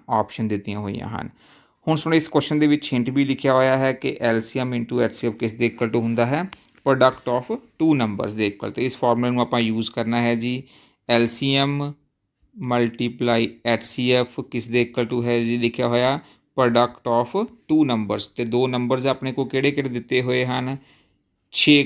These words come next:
comma ਵੀਹ। ਇਸ ਦਾ ਮਤਲਬ ਪਹਿਲਾ ਨੰਬਰ ਛੇ ਹੈ ਤੇ ਦੂਸਰਾ ਸਟੂਡੈਂਟ ਨੰਬਰ ਆਪਣੇ ਕੋਲ ਵੀਹ ਹੈ। It mean ਐਲ ਸੀ ਐਮ into ਐਚ ਸੀ ਐਫ ਕਿਸ ਦੇ equal to ਆ ਜਾਏਗਾ? Product of two number ਜਾਂ ਦੋ ਸੰਖਿਆਵਾਂ ਦਾ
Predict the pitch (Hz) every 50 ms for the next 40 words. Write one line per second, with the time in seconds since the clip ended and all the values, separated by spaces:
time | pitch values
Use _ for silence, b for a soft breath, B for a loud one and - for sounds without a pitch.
0 | - 139 127 120 120 120 113 107 107 110 107 113 107 123 123 123 123 113 127 117
1 | - 127 123 127 135 135 131 127 123 120 123 117 - - - 123 117 123 123 127
2 | 131 123 - 135 110 110 113 110 107 120 113 104 - - _ _ - - - 120
3 | 117 117 110 107 104 101 104 - - 110 104 - - 107 101 107 113 110 120 123
4 | 117 117 117 120 131 139 B B B B B B B B 123 113 117 127 127 127
5 | - - 117 117 117 117 - - 131 127 123 123 120 117 127 117 113 107 - -
6 | 120 107 - 120 104 107 117 107 - - 117 110 113 113 110 110 110 107 107 110
7 | 113 110 - - 110 104 117 113 110 - _ 113 107 - - - 120 123 123 123
8 | 120 120 120 123 123 123 123 123 B B B B _ 120 120 113 113 107 113 113
9 | 117 113 - - 113 110 110 - 107 101 104 107 107 104 113 127